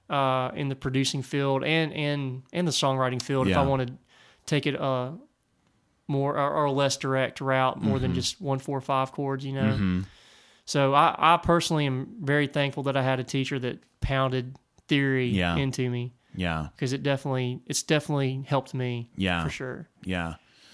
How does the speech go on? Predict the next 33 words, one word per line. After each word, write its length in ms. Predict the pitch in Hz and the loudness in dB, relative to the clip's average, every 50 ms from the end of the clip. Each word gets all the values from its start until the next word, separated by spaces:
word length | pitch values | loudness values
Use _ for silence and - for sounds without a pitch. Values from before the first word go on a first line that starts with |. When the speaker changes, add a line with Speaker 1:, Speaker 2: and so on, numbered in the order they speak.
| - - - _ _ - | -20 -20 -20 _ _ -12
Speaker 2:
That's 180 | - - - | -12 -10 -10
cool. 180 | - - - 139 | -6 -2 0 0
Speaker 1:
Personally. 380 | 127 87 - 127 123 123 127 - - - - - - - - - - - | 0 0 0 -4 -6 -8 -10 -12 -16 -20 -20 -20 -18 -16 -16 -16 -16 -10
Speaker 2:
So 160 | - - - 180 | -4 0 2 4
yeah, 300 | 175 185 202 180 143 123 | 4 6 6 6 6 6
I 40 | 131 | 6
want 180 | 151 165 170 | 6 6 6
to, 160 | 170 165 156 143 | 6 6 6 6
um, 380 | 127 113 107 104 98 95 87 - - - - - - - - | 6 6 4 4 2 0 -4 -10 -20 -20 -20 -20 -14 -6 -2
I 60 | 120 | 0
want 200 | 123 135 139 135 | 2 4 4 4
to, 180 | 127 120 113 104 | 4 4 6 6
uh, 300 | 101 95 92 87 87 78 - - - _ _ - | 4 4 4 2 0 -4 -6 -10 -18 _ _ -12
take 260 | - - 127 120 117 117 | -4 0 0 0 0 0
it 80 | - | 0
back 320 | - 104 101 95 92 - - | 2 2 2 0 -2 -4 -6
to, 460 | - - 110 98 92 90 87 85 85 | -6 -4 -2 0 0 0 0 -2 -2
um, 320 | 82 80 78 78 71 - - | -2 -2 -4 -6 -8 -10 -10
kinda 200 | - 113 110 101 | -6 -4 -2 0
like 180 | 95 90 87 - | 0 -2 -2 -4
we 100 | 98 95 | -6 -6
were 60 | 92 | -4
talking 180 | - 107 104 | -4 -4 -2
about, 200 | 101 90 82 80 | -2 -2 -2 -2
like, 200 | 82 85 82 - | -4 -4 -6 -6
some 140 | - - 95 | -6 -4 -2
of 80 | 87 85 | -2 -2
the 100 | 87 85 | -2 -2
production 460 | - - 104 92 92 90 - - 92 | -4 -4 -2 -2 -2 -4 -4 -6 -6
stuff 380 | - - - 85 80 80 78 - | -6 -6 -6 -6 -6 -6 -6 -8
and 80 | 82 | -10
kinda 180 | - 92 90 85 | -8 -6 -6 -4
like, 180 | 85 85 - | -4 -6 -6